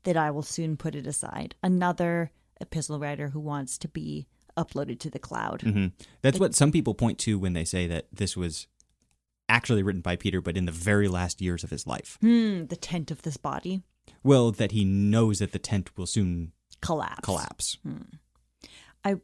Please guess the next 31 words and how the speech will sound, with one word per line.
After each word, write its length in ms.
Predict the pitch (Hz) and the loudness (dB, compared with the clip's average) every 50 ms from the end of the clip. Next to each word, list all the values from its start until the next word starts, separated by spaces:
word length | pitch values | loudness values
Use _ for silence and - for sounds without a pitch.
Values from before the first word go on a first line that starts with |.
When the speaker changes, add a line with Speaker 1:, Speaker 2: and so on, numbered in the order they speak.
| _ _ _ _ _ _ _ - | _ _ _ _ _ _ _ 0
Speaker 1:
I 80 | 190 | 0
will 240 | 208 214 285 403 539 | 2 2 2 0 0
say 380 | - - 320 285 269 247 233 - - _ _ _ _ | 0 2 2 4 4 2 0 -2 -8 _ _ _ _
this 220 | - 240 226 - | 0 0 0 0
book 320 | - - 208 202 196 - - | 0 0 0 0 0 -2 -2
does 180 | 196 185 180 | -2 -2 0
seem 160 | - 208 196 175 | -2 -2 -4 -2
to 80 | 190 | -2
be 140 | 190 185 175 | -2 -2 0
written 240 | 175 170 165 165 160 | 0 -2 -2 -2 -2
by 100 | 160 160 | -2 -2
somebody 540 | 156 - 160 156 160 160 156 151 156 151 - - _ _ _ _ 170 | -2 -2 -2 -2 -2 -2 -2 -4 -4 -6 -8 -12 _ _ _ _ -12
Jewish, 580 | 139 - 202 190 - - - - - - - - _ _ _ _ _ _ _ _ _ _ _ _ - | 2 4 4 4 4 2 -6 -10 -10 -10 -10 -12 _ _ _ _ _ _ _ _ _ _ _ _ -4
somebody 240 | 214 202 220 226 247 | 0 4 6 8 8
who 80 | 220 | 8
knows 280 | 202 190 175 175 175 - | 8 6 6 4 4 4
their 140 | - 175 156 | 2 2 2
Old 180 | 170 165 165 | 2 2 0
Testament 500 | - 160 156 - - - - 151 - - _ _ _ _ _ _ _ _ _ - | 0 -4 -4 -4 -6 -10 -10 -10 -12 -12 _ _ _ _ _ _ _ _ _ -2
well. 380 | 170 160 90 82 85 - _ _ - | 0 0 0 -2 -6 -10 _ _ 2
Speaker 2:
Hmm. 160 | 151 156 127 92 - - - _ _ _ _ _ _ _ _ _ _ _ _ _ _ | 4 4 4 4 0 -6 -14 _ _ _ _ _ _ _ _ _ _ _ _ _ _
Speaker 1:
Um, 480 | - 170 165 160 151 147 147 147 147 139 - _ _ _ _ _ _ _ _ _ | 0 2 2 2 0 0 -2 -2 -4 -6 -8 _ _ _ _ _ _ _ _ _
Speaker 2:
Speak 280 | - - 254 240 - | -2 0 2 2 2
on 100 | 98 78 | 0 0
that. 160 | 78 50 - - _ _ - _ _ _ _ - - - | -2 -6 -10 -14 _ _ -20 _ _ _ _ -12 -4 0
Speaker 1:
Well, 340 | 226 247 262 269 269 247 - _ _ _ - | 2 4 6 6 4 2 0 _ _ _ -2
we'll 120 | 339 381 | 0 2
get 160 | 277 294 226 | 4 4 4
into 180 | 190 185 180 165 | 4 2 0 0
it 60 | 156 - | -4 -4
later 300 | 131 - - 113 123 | -6 -8 -10 -12 -14